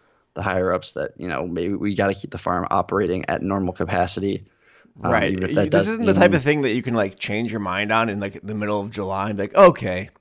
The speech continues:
Speaker 2: let's do
Speaker 1: Yeah.
Speaker 2: the farm now." Well,
Speaker 1: Yeah.
Speaker 2: like, you kinda missed your window.
Speaker 1: Yeah, exactly. So, like, you know, right now is when you need to be making all those decisions. You can't start onions in July 'cause,
Speaker 2: Yeah.
Speaker 1: you know, they need the full season to grow. You can't up your production on probably fifty percent of the things you grow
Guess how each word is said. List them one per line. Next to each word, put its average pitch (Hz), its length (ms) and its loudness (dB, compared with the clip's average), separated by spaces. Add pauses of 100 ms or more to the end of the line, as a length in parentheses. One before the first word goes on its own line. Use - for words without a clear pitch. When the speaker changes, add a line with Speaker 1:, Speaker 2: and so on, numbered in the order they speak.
(100)
Speaker 2:
let's 147 200 -2
do 143 140 2
Speaker 1:
Yeah. 135 60 6
Speaker 2:
the 117 40 -2
farm 92 380 0
now." 78 300 -4 (160)
Well, 160 320 6
Speaker 1:
Yeah. 104 160 4
Speaker 2:
like, - 100 -2
you 135 60 -10
kinda 156 220 2
missed - 300 -2
your 110 100 -4
window. 95 480 -10 (440)
Speaker 1:
Yeah, 92 180 4
exactly. 104 400 2
So, 107 160 0
like, 104 160 -2
you 101 60 -4
know, 95 80 -2
right 98 240 -2
now 98 220 -2
is 90 140 -2
when 98 160 -2
you 95 80 0
need 95 140 -2
to 92 80 -4
be 95 60 0
making 92 280 0
all 80 60 2
those 90 120 0
decisions. 107 480 2
You 107 120 0
can't 104 320 -2
start - 300 2
onions 95 380 -2
in 95 100 -4
July 92 520 2
'cause, 90 400 -4 (280)
Speaker 2:
Yeah. 95 100 -14
Speaker 1:
you 90 80 -4
know, 82 100 2
they 92 120 2
need 92 200 0
the 92 60 0
full 90 180 -2
season 92 300 0
to 95 80 2
grow. 110 280 4
You 95 140 0
can't 98 260 -8
up 95 220 -2
your 95 140 -6
production 95 580 -4
on 87 380 -4 (480)
probably 110 200 -2
fifty 104 280 -2
percent 95 200 -4
of 95 60 0
the 95 60 -4
things 101 240 -4
you 92 80 -6
grow 95 500 2